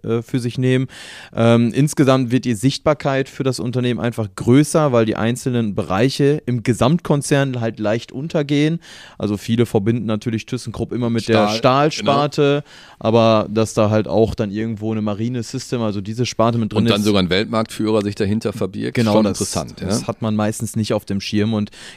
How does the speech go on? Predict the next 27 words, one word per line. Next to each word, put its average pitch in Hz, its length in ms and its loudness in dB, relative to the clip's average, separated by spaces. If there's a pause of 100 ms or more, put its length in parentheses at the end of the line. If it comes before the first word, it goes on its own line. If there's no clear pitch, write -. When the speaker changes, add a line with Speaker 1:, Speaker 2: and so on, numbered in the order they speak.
Speaker 1:
genau 123 240 2
das 135 160 2
will 147 100 2
ThyssenKrupp 147 460 -2
damit 139 260 2
auch 123 140 2
erreichen, 143 580 2 (340)
aber 147 380 4
ThyssenKrupp 135 500 -4
bleibt 120 280 2
auch 117 100 2
Mehrteilsant-, 127 880 -2
äh, 110 380 -4
Eigentümer 127 760 -2
und, 110 300 -4
äh, 107 240 -2
behält 104 400 -2
einundfünfzig 113 760 -4
Prozent, 110 560 -2
äh, 104 340 -2
der 101 320 -2
Anteile 101 400 -4
von 95 180 -8
T 95 140 -6
K 92 160 -2
M 95 80 -2
S 98 240 -6